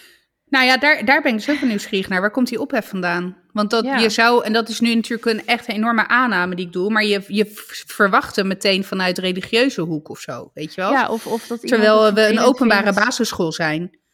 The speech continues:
Speaker 2: Nou, even kijken. Ophef. Ophef over sociale media uiteraard. Zijn bezorgd over de week van de lentekriebels. Online wordt onjuiste informatie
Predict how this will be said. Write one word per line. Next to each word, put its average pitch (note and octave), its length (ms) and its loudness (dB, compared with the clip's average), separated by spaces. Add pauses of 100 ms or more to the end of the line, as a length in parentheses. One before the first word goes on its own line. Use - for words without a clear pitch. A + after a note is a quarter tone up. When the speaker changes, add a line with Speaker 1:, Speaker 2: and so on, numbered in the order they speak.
(480)
Speaker 2:
Nou, G#3+ 260 -6
even A3+ 260 -4
kijken. - 580 -8 (1080)
Ophef. A#3 840 0
Ophef A3 640 0
over G#3 320 -4
sociale B3 540 -4
media G3 480 -2
uiteraard. G3+ 600 -6
Zijn A3 320 -6
bezorgd B3 420 -2
over A#3+ 140 -2
de A3+ 60 -6
week A3 240 -2
van G3 220 -6
de F#3 100 -6
lentekriebels. - 1160 -8 (480)
Online A#3+ 500 2
wordt F#3 200 -2
onjuiste G#3+ 520 -2
informatie - 840 -8